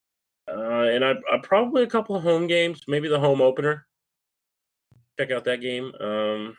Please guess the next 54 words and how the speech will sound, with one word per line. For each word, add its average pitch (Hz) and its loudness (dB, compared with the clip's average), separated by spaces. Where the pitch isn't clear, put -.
and 107 -10
then 104 -4
probably 113 -4
a 95 -6
couple - -8
more 104 -2
that 95 -4
I'll 104 2
be, 104 -4
I'll 98 0
be 101 -6
coming 104 -2
to, 104 -2
to, 98 0
to 98 -18
check 110 -2
out 101 2
the 98 -10
Texas 104 -8
Longhorns. 101 -6
That's 147 -12
probably 233 -2
gonna 208 -2
do 165 0
it - -2
for - 0
me 156 2
as 139 2
far 151 4
as - -2
that. 143 2
I 113 4
know 131 4
the, 110 2
the - -20
two 170 -4
ones 131 2
that 123 2
I 117 2
have 113 0
circled 135 0
on 123 2
my 117 0
calendar 107 -2
are 95 -12
obviously 101 -4
L 104 2
S 101 -4
U 104 -2
and, 92 -8
and 101 -6
then 101 -4
against 101 -6
Oklahoma. 101 -6